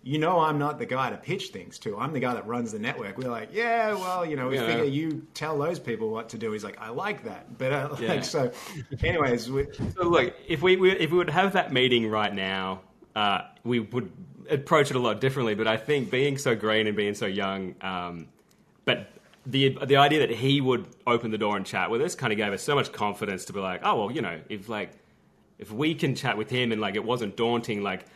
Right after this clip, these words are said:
Speaker 2: no meeting since then has ever been daunting 'cause we've kinda gone to the top and,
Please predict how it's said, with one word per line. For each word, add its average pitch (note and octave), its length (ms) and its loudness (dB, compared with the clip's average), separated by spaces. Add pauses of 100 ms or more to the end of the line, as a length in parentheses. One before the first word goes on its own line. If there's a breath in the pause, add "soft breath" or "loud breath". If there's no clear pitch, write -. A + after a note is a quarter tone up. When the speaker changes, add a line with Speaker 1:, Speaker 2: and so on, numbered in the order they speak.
(120 soft breath)
Speaker 2:
no C3 240 6
meeting A#2+ 440 2
since G#2 300 -6
then G2+ 140 -4
has F#2+ 120 -2
ever G2 100 -2
been F2+ 180 -8
daunting F2+ 400 -6
'cause F2+ 160 -12
we've F2+ 140 -12
kinda G2 240 -4
gone F#2+ 220 -4
to F2+ 60 -8
the F2 100 -8
top G2 360 -6
and, E2+ 160 -8